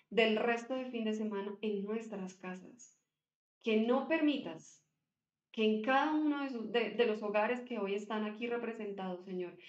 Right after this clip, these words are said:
exista una discusión, exista un malentendido. No, Señor, lo anulamos,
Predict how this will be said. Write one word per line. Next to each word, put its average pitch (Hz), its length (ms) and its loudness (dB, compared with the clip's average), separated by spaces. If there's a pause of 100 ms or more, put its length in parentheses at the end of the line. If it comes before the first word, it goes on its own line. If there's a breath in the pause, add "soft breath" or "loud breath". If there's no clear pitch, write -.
(200 loud breath)
exista 240 580 2
una 240 160 4
discusión, 190 600 -4 (240 loud breath)
exista 220 560 0
un 233 100 -2
malentendido. 190 800 -4
No, 220 320 -2
Señor, 196 360 -6
lo 190 120 -6
anulamos, 190 840 -6